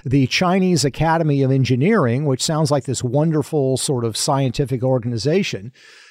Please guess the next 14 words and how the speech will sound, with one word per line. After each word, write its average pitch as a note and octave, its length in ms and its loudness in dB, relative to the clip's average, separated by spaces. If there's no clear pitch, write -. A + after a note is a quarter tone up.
As C#3 140 0
I C#3 100 2
point E3+ 240 0
out D#3 120 0
in C#3 60 -6
the C3 80 0
book C#3 280 0
and A2+ 100 -2
quote D#3+ 260 0
extensively C3+ 720 -2
from B2 220 -2
the B2 100 2
organization B2+ 640 0
itself, B2+ 540 -2